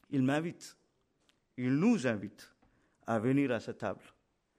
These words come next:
Et notre coupe déborde, n'est-ce pas ? C'est-à-dire, euh, les bénédictions coulent au-dessus de la borde de ma vase pour que mes amis profitent,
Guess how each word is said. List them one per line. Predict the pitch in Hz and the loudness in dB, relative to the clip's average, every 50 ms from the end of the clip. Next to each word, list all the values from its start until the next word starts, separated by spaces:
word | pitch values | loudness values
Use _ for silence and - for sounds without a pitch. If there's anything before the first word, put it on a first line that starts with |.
| _ _ _ _ _ _ _ _ _ _ _ _ _ _ _ - | _ _ _ _ _ _ _ _ _ _ _ _ _ _ _ -4
Et | 127 123 120 | -2 0 0
notre | 120 117 113 113 117 117 | 0 0 -2 -4 -8 -12
coupe | 113 - - - 135 135 - - - _ _ _ - | -12 -12 -8 -8 -8 -8 -10 -16 -20 _ _ _ -18
déborde, | 113 101 113 120 117 113 135 127 110 90 113 | -12 -6 -4 -4 -2 -2 -2 -2 -2 -4 -8
n'est-ce | 107 98 92 - - | -12 -14 -14 -16 -16
pas ? | - 110 107 - - _ _ _ _ _ _ _ _ _ _ _ _ _ _ _ _ _ _ _ | -14 -14 -14 -14 -16 _ _ _ _ _ _ _ _ _ _ _ _ _ _ _ _ _ _ _
C'est-à-dire, | - - 101 104 113 113 117 131 143 139 - - | -14 -12 -8 -6 -4 -2 0 0 0 0 -2 -4
euh, | 95 95 101 - _ _ - | -8 -10 -10 -14 _ _ -6
les | 117 120 | -6 -6
bénédictions | 113 127 127 135 143 131 135 135 135 - - - 143 143 139 | -4 -2 -2 0 0 0 -2 -4 -6 -8 -8 -6 -4 -4 -4
coulent | 139 - - 151 156 147 135 | -6 -8 -6 -4 -2 -2 -2
au-dessus | 127 127 127 113 117 131 123 - - 196 208 | -2 -4 -4 -4 -4 -6 -6 -6 -8 -8 -4
de | 156 139 135 143 143 143 - _ _ _ _ _ _ _ - | -2 0 0 -2 -2 -8 -16 _ _ _ _ _ _ _ -8
la | 117 117 113 | -6 -6 -4
borde | 110 117 135 147 120 | -2 -2 -2 -2 -2
de | 120 | -4
ma | 107 104 104 | -6 -8 -8
vase | 104 110 135 131 110 - - - - - _ _ - - - - - _ _ _ _ | -8 -6 -6 -6 -6 -8 -12 -20 -20 -20 _ _ -20 -20 -20 -20 -20 _ _ _ _
pour | - 143 147 139 - | -8 -6 -6 -6 -6
que | - - 131 123 113 110 - - - _ _ _ _ _ _ _ _ _ _ _ _ _ _ _ _ - | -8 -4 -2 -2 -2 -2 -6 -10 -16 _ _ _ _ _ _ _ _ _ _ _ _ _ _ _ _ -6
mes | 117 120 113 98 117 | -4 -4 -4 -4 -4
amis | 113 117 131 135 143 135 - - - - - - | -2 -2 0 -2 -2 -4 -6 -10 -16 -20 -16 -12
profitent, | 127 110 - - 113 - - - - - | -10 -10 -10 -12 -16 -18 -18 -20 -20 -20